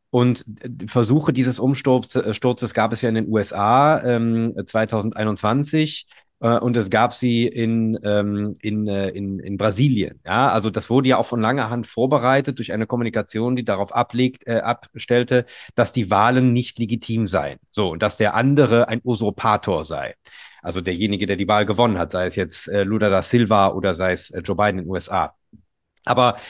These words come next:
was mich interessiert auch im Buch, ist das, was ist eigentlich, auf, auf welcher Grundlage findet das eigentlich statt? Weil man, die, die Menschen könnten ja auch sagen,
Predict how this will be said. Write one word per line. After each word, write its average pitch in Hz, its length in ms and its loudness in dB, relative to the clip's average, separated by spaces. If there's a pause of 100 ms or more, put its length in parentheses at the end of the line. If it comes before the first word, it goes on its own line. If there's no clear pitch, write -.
(160)
was 113 140 2
mich 151 180 4
interessiert 151 460 2
auch 131 100 4
im 127 100 4
Buch, 127 240 2
ist - 200 -6
das, 131 160 0
was 151 100 -4
ist 131 100 -6
eigentlich, 120 480 -4
auf, - 200 -6
auf 117 100 0
welcher 117 220 2
Grundlage 123 400 2
findet 110 240 -6
das 107 100 -6
eigentlich 87 440 -8
statt? - 340 -12 (340)
Weil 113 500 4 (100)
man, 113 260 -2
die, 117 360 -10
die 117 200 -4
Menschen 127 320 2
könnten 135 240 2
ja 123 120 6
auch 117 160 4
sagen, 135 520 2